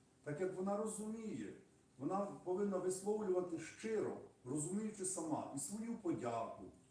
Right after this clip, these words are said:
і свої прохання. Тому це необхідно. Але,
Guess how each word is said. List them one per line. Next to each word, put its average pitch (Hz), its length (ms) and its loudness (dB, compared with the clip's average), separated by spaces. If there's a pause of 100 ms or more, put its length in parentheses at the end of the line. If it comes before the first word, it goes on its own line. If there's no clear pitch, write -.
(220)
і 156 60 -4
свої 220 340 -2
прохання. 107 760 0 (1080)
Тому 185 640 -2 (300)
це - 120 -6
необхідно. - 580 -2 (1200)
Але, - 420 0